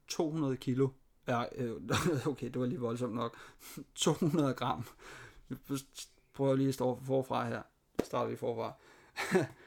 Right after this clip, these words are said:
Hvis min, øh, klient havde tabt to hundrede gram, og planen måske, øh, havde været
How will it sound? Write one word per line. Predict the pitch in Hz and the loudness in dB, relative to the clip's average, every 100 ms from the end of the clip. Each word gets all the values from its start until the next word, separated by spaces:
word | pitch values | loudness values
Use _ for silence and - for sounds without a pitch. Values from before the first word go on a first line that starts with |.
| - - - _ _ _ | -20 -20 -20 _ _ _
Hvis | 143 151 143 147 | 2 4 4 4
min, | 147 143 | 4 6
øh, | 135 135 | 4 2
klient | 165 175 151 | 2 2 2
havde | 156 139 | 0 0
tabt | 131 139 - - _ _ _ - | 2 0 -2 -18 _ _ _ -4
to | - 151 | 0 0
hundrede | 143 127 117 | 2 0 0
gram, | 113 127 - _ _ _ _ - | -2 -2 -4 _ _ _ _ -6
og | 135 | -6
planen | - 143 - 139 | 0 0 2 2
måske, | 127 - 135 - - - - | 2 2 0 0 -12 -20 -8
øh, | 127 120 117 | -2 0 0
havde | 120 127 120 | 0 0 0
været | 117 131 135 | 2 2 0